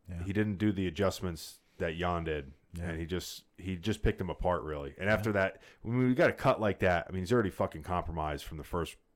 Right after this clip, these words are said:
Speaker 2: time getting rocked, and that head kick just,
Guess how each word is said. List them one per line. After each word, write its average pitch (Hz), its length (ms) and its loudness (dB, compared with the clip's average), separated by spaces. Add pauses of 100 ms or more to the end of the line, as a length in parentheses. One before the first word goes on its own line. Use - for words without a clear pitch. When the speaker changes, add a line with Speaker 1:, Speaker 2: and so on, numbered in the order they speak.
(220)
Speaker 2:
time 82 240 -4
getting 73 220 -6
rocked, 73 360 -4 (260)
and 82 180 -6
that 85 140 2
head 92 220 2
kick 82 220 -2
just, - 300 -4